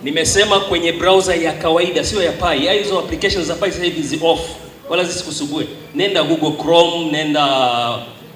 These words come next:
Edge. Yaani kama vile una-, unataka ku Google huko.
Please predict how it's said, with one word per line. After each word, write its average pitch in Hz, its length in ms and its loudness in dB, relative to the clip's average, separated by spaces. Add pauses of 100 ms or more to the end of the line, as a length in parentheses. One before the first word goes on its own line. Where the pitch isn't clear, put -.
(160)
Edge. 175 600 4 (520)
Yaani 190 200 0
kama 196 420 -2
vile 196 140 2
una-, 170 180 4
unataka 156 520 -2
ku 156 140 -6
Google 147 320 -2
huko. 139 360 -6